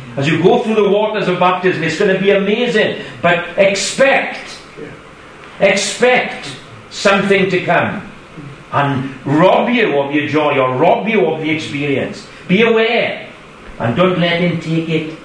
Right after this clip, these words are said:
from you. Whenever we do something for, for God that reaches out to the lost,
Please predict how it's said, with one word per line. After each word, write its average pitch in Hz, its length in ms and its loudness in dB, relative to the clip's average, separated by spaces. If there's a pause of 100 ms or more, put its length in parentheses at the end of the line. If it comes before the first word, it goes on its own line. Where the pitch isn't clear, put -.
(500)
from 151 360 0
you. 139 300 0 (220)
Whenever 190 360 2
we 214 160 0
do 220 180 2
something 208 640 0 (120)
for, 196 260 0
for 196 200 2
God 175 420 0 (280)
that 156 280 2
reaches 208 360 0
out 190 240 2
to 180 100 2
the 165 100 2
lost, - 480 -2